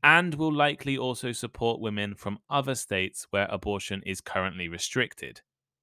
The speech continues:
Campaigners and activists have also highlighted how banning abortion will mainly affect younger women, poorer women, and African American women, as these are the groups of people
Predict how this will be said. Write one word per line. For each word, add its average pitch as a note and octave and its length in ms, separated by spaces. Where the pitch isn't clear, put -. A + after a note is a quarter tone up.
Campaigners D3+ 680
and A#2+ 140
activists A2 760
have A2+ 140
also C#3+ 360
highlighted A#2 600
how G2+ 380
banning D3 360
abortion G2+ 600
will G2+ 120
mainly B2+ 440
affect A2 480
younger B2+ 380
women, E2 340
poorer C#3+ 420
women, E2+ 380
and C3+ 340
African A#2+ 500
American A2 520
women, D#2+ 300
as B2 200
these C3+ 400
are B2 140
the A#2+ 100
groups G#2 640
of G2 160
people F#2 480